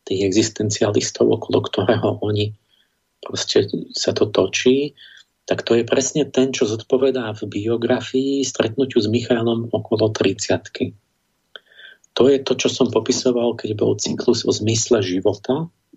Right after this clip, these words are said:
A opisoval som, že okolo tridsiatky človek príde vo svojom živote do takej fázy, kde presne toto zažíva. Lebo to je to, Michal, to slnečné obdobie, poludnie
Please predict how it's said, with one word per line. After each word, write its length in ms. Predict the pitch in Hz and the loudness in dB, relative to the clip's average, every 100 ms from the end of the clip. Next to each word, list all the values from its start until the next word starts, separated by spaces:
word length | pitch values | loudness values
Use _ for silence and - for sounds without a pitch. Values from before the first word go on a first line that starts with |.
| _ _ _ | _ _ _
A 40 | 104 | -4
opisoval 600 | 117 - - 123 123 117 | -4 -4 -2 2 2 2
som, 440 | - 123 123 120 - _ - | 0 2 0 -4 -12 _ -10
že 160 | - - | -4 -2
okolo 400 | - - 120 - | -4 0 0 2
tridsiatky 1000 | - 107 - 127 120 - 131 139 160 - | -2 -4 -2 -2 -2 -4 0 0 -2 -8
človek 480 | - 113 110 113 - | -4 -2 -2 -4 -4
príde 560 | - 117 120 123 123 _ _ _ _ - | -2 2 2 2 -2 _ _ _ _ -8
vo 200 | 120 110 | -4 0
svojom 280 | - 123 107 | 2 2 2
živote 360 | 117 120 123 | 2 2 2
do 80 | 117 | 0
takej 320 | - - 117 | -2 -2 -2
fázy, 400 | - 104 110 120 | 0 -2 0 0
kde 160 | 113 110 | 0 -4
presne 400 | - - - 131 | -4 -4 -4 -2
toto 320 | 127 - 123 | -2 0 0
zažíva. 640 | 110 107 104 107 95 90 - _ _ _ _ _ _ _ _ _ _ _ | 0 0 0 -2 -2 -4 -8 _ _ _ _ _ _ _ _ _ _ _
Lebo 160 | 101 120 120 | 0 0 2
to 80 | 131 | 2
je 160 | 131 | 2
to, 320 | 127 127 - _ - | 0 -2 -4 _ -8
Michal, 640 | 120 127 - 120 127 170 | -4 -2 -2 -2 -4 -6
to 160 | - 117 | -4 -4
slnečné 560 | 110 - 127 123 - 113 | -2 0 0 0 -2 0
obdobie, 560 | 117 117 117 113 113 - _ 110 | 2 2 2 0 -6 -14 _ 0
poludnie 720 | 117 117 104 110 113 117 | 2 0 0 -2 0 -2